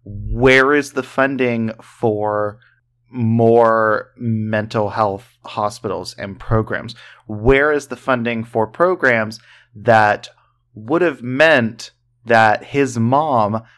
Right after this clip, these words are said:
does not have to pull him out of facilities and just, you know,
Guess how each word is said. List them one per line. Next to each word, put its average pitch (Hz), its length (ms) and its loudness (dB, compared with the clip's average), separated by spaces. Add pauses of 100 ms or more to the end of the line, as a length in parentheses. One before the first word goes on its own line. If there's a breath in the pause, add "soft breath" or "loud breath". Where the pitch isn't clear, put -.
(180 soft breath)
does 123 280 -2
not 127 300 2
have 135 240 -4
to 131 120 -6
pull 123 260 -2
him 120 80 0
out 113 140 4
of 110 140 -2
facilities 110 760 -2 (120)
and 107 380 -4
just, 113 320 -6 (640 soft breath)
you 135 80 -10
know, 147 240 0